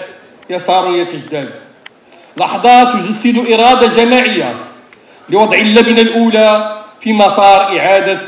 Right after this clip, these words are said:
بناء هذا الحزب اليساري الموحد، والذي سنعم-، سنعمل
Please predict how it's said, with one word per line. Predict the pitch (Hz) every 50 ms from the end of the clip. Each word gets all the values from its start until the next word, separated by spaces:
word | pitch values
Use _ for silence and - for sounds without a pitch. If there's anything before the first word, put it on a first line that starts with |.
| - - 139
بناء | 135 147 196 196 190 185 185 190 190 190 - - - - - - - - - - - -
هذا | 147 185 202 220 226 208 226
الحزب | 220 202 - 254 240 240 196 - - - - - - - - - -
اليساري | 175 170 196 214 226 214 - 233 233 240 233 233 220 214 196 175 156 - - - - - - -
الموحد، | 185 208 220 226 247 254 247 247 240 226 208 180 - - - - - - - - _ _ - - - - _
والذي | 165 196 220 214 214 214 208 208 214 214
سنعم-، | - - 165 156 190 202 214 220 214 -
سنعمل | - 220 233 - 202 196 190 180 180 180 180 185 190